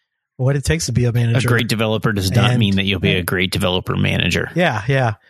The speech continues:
Speaker 1: I mean, there, the Peter Principle came up, and, you know, how different management styles and, um, people that manage up tend to do better, uh, climbing the ladder than people that manage down, but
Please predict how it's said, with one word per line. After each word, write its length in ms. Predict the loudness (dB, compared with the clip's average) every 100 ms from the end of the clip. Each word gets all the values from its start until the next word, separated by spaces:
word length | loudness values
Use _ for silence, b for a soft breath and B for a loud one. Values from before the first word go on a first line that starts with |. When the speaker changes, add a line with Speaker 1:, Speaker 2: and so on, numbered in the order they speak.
| B B _
Speaker 1:
I 40 | -2
mean, 180 | 0 2
there, 180 | 0
the 120 | 0 0
Peter 260 | 0 0
Principle 400 | 0 -2 0 -2
came 260 | 0 0 2
up, 280 | 0 0 0
and, 300 | 2 2 2
you 120 | 2
know, 180 | 2 2
how 220 | 2 0
different 400 | 0 0 0 0
management 420 | 2 2 2 0
styles 540 | 0 0 2 2 0
and, 160 | 0 0 b b b b b b b _ -2
um, 360 | 0 2 0 -2
people 200 | -4 0
that 120 | 0 2
manage 340 | 2 0 0
up 240 | 0 0 -2
tend 220 | -2 0
to 60 | 2
do 160 | 2
better, 460 | 2 2 2 2 0 -4 -14 _ _ _ _ -10
uh, 100 | -8 -2
climbing 300 | 0 2 2
the 60 | 2
ladder 280 | 2 0
than 160 | 0 2
people 220 | 2 2
that 100 | 2
manage 320 | 2 0 0
down, 320 | 0 0 0 0
but 180 | -2